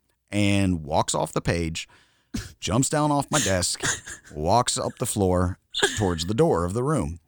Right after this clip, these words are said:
And I watched it. I leaned over <laughs> to the side of my desk, and my head is just following this thing.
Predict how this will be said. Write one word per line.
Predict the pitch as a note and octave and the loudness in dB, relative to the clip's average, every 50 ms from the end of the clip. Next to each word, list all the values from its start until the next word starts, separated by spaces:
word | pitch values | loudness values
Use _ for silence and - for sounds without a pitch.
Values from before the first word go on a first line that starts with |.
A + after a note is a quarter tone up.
| _ _ _ _ _ - - _ _ - | _ _ _ _ _ -20 -20 _ _ -2
And | A2 A2+ A2 A2 G#2+ G#2+ G#2+ G#2 G2+ G2+ G2+ G2 G2 G2+ - - _ _ _ _ _ _ _ _ _ - | 0 2 4 4 4 4 4 4 4 4 4 4 2 0 -2 -8 _ _ _ _ _ _ _ _ _ 0
I | - C3+ F#3 | 2 4 4
watched | F#3+ C#3+ C3+ - - - - - - | 4 4 2 0 0 0 -2 -4 -4
it. | F2 - - _ _ _ _ _ | -4 -6 -8 _ _ _ _ _
I | E2+ E2+ | -6 -4
leaned | D#2+ D#2+ F#2+ A2+ - D3+ C3+ | -2 2 4 6 6 8 8
over | B2+ B2+ C3 C3+ C3+ D#3+ E3+ E3+ E3+ D#3+ - - | 8 8 6 6 6 4 4 4 2 -2 -6 -12
<laughs> | - _ - | -16 _ -4
to | G2+ F#2 | -2 -2
the | F#2+ | 0
side | - - A2 B2+ C#3 | 0 0 2 0 0
of | D3 D3 | 0 0
my | D3+ D3 | -2 0
desk, | G#2 A2 A#2+ C3+ C3+ - - - | 0 2 2 2 0 -2 -2 0
and | G2+ F#2+ | 0 2
my | G2 G2 G2 | 2 2 2
head | G2 B2+ D#3 D#3 F2+ D#2 | 2 2 2 2 2 0
is | E2 D#2 - | 0 -2 0
just | F2 E2+ - - | -2 -2 -2 0
following | - A#2+ C#3 C#3 A#2+ F#2+ F2+ E2+ E2 | 0 2 2 2 2 0 0 0 0
this | E2 E2 - - | 0 0 -2 -2
thing. | - E2 D2+ C2+ A#1+ | -2 -2 -4 -6 -8